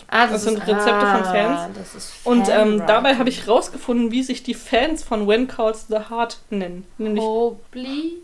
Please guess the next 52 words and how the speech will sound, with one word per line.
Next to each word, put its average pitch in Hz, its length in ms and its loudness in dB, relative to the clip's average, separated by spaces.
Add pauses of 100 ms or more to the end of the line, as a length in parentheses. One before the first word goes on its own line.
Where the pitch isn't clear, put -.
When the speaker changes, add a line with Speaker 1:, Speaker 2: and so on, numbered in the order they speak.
(180)
Speaker 2:
Hearties. 262 600 -2 (220)
Speaker 1:
Hearties, 262 540 2
wirklich? 202 520 0
Speaker 2:
Ja. 269 140 2 (520)
Speaker 1:
Ernsthaft 208 560 2 (140)
Hearties? 175 340 -10
Speaker 2:
Das - 160 -2
heißt 254 160 6
nämlich 262 380 2
mit 240 160 2
dem 226 100 -2
Untertitel 240 480 0 (260)
Dining 240 480 4
with 233 140 4
the 226 240 0
Hearties. 202 720 -2
Speaker 1:
Oh, 294 140 2
das 247 80 0
ist 233 80 -4
mir 240 100 6
gar 214 80 6
nicht 202 140 0
aufgefallen. 180 400 -2
Das 185 100 -6
Speaker 2:
Ja. 220 120 0
Speaker 1:
habe 202 60 -2
ich - 60 -12
gar 175 140 -8
nicht - 200 -12
ge-, 170 280 -4
gesehen 180 340 -8
vorhin. 180 360 -10 (280)
Ist - 180 -14
auf 202 140 -14
jeden 190 180 -6
Fall 185 220 -4
sehr 185 180 -4
interessant, 190 600 -4
ja. 165 260 -8
Das 196 220 -4
ist 277 60 2
Speaker 2:
Es 240 40 0
Speaker 1:
sowas 247 220 6
Speaker 2:
gibt - 20 4
Speaker 1:
wie 359 40 8
Speaker 2:
davon 311 260 10
auch 302 100 8
noch 294 80 6
einen 269 120 8
Speaker 1:
Hobley. 247 120 8
Speaker 2:
zweiten 233 400 8
Teil. 247 320 0